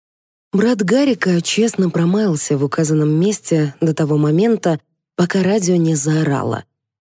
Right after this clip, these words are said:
"Господина Рихта, следующего рейсом Москва-Бонн, просят срочно пройти на посадку". Клаус побежал на паспортный контроль,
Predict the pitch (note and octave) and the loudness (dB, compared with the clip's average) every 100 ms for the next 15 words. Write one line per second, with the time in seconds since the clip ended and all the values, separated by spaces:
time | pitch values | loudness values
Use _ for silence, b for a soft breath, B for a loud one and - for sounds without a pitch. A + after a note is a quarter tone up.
0 | _ A3 C4+ - - B3 G#3 A3 G#3 F#3 | _ 0 0 0 0 2 2 2 4 2
1 | D3+ C#3+ - G#3+ - D#3 C#3+ C#3+ - D3+ | 2 0 0 0 0 0 0 0 0 2
2 | D3+ D#3 D3 E3 D#3 - F3 E3+ - - | 2 2 0 0 0 2 0 0 -2 -2
3 | D3 C#3+ C3+ F3 B3 B3 _ _ _ G#3+ | 0 0 2 2 2 -2 _ _ _ 2
4 | C4 C4 C#4 - - G3+ G3+ - C4 C4+ | 2 2 -2 -2 0 2 2 0 0 2
5 | C#4 C4 - E3 E3+ G3+ G#3 D#3+ C#3+ - | 0 0 0 0 2 0 -2 -2 -2 0
6 | D#3 D3+ _ _ _ _ _ _ _ _ | 0 0 _ _ _ _ _ _ _ _
7 | _ _ - D4 D#4+ - - G3 A3 A#3 | _ _ 0 2 2 0 -2 0 0 2
8 | C#4+ A3+ G#3 - A3 - F#3+ - G3+ F#3+ | 2 2 0 -2 -2 -2 -4 0 0 0
9 | G#3 G#3 F#3 E3 C#3+ | 0 0 0 0 0